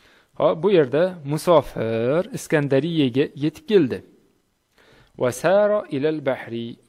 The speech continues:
va dengizga sayr qildi. Tushunarli? Bu yerda mana ila, ga, mana shu iladan keyingi kelayotgan ism nima bo'ldi? Jar majrur bo'ldi-da, jar o'qildi. An,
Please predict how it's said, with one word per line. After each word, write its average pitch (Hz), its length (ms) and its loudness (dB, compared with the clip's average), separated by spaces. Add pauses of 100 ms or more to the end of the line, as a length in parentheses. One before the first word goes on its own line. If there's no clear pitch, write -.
va 113 140 -8 (2500)
dengizga 117 600 -8 (160)
sayr 101 240 -8 (100)
qildi. 101 260 -10 (2250)
Tushunarli? 156 380 0 (300)
Bu 135 120 0
yerda 120 220 2
mana 120 100 -4 (100)
ila, 151 140 -2 (220)
ga, 143 120 8 (400)
mana 131 220 -4
shu 147 80 -4 (280)
iladan 135 300 0 (100)
keyingi 131 300 -4
kelayotgan 117 480 -4
ism 123 240 -10 (260)
nima 131 180 -4
bo'ldi? 160 220 -6 (800)
Jar 113 200 -2 (320)
majrur 117 520 -4 (200)
bo'ldi-da, 160 380 -8 (200)
jar 131 160 -2 (100)
o'qildi. 120 360 -6 (600)
An, 180 100 0